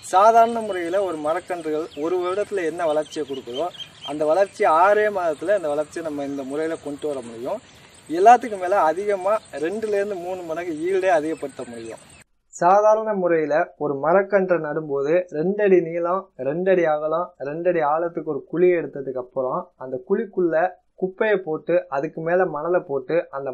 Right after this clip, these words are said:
மணல்ல கண்ணை வைக்கிறது வழக்கம். ஆனா இந்த வேர்மண்டல நீர்ப்பாசன முறையில ஒரு கண்ணை வைக்கும்போது ஒரு மூணு இன்ச்சு பி வி சி பைப்பை மூணு அடி உயரத்துக்கு எடுத்துக்கிட்டு அந்த பைப்போட மேல் பக்கத்துல ஒரு, ஒரு அடி அளவுக்கு சின்ன சின்ன துவாரங்களை போட்டு வச்சுக்கணும்.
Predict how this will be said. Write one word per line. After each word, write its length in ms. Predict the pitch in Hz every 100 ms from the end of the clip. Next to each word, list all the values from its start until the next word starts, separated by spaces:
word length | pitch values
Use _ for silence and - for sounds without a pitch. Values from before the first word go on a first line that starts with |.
| 139
மணல்ல 340 | 175 180 165 -
கண்ணை 220 | 147 175 165
வைக்கிறது 340 | 151 151 135 135
வழக்கம். 400 | 151 151 131 175 - _ _ -
ஆனா 120 | 175 208
இந்த 140 | 196 170
வேர்மண்டல 540 | 175 214 202 196 202 202 165
நீர்ப்பாசன 580 | 185 190 190 180 170 156
முறையில 320 | 143 131 131 151 - -
ஒரு 100 | 147 135
கண்ணை 240 | 151 180 190
வைக்கும்போது 520 | 165 165 151 135 127 175 190 147
ஒரு 100 | 143 139
மூணு 220 | 185 214 208
இன்ச்சு 180 | 202 214 -
பி 80 | 208
வி 80 | 208
சி 80 | 196 185
பைப்பை 380 | 151 135 135 151 180 - 160
மூணு 160 | 202 202
அடி 140 | 180 156
உயரத்துக்கு 440 | 170 196 190 160 143
எடுத்துக்கிட்டு 440 | 139 131 127 147 175 - 139
அந்த 120 | 135 -
பைப்போட 580 | 175 220 214 190 180 185 151 143
மேல் 240 | 160 208 208
பக்கத்துல 540 | 185 180 151 - 151 185 -
ஒரு, 100 | 139 131 151
ஒரு 120 | 185
அடி 160 | 196 208 185
அளவுக்கு 400 | 160 143 - 170 185
சின்ன 260 | - 208 226 202
சின்ன 220 | 190 165 160
துவாரங்களை 420 | 160 180 175 156 147
போட்டு 200 | 160 156
வச்சுக்கணும். 480 | 135 147 135 120 113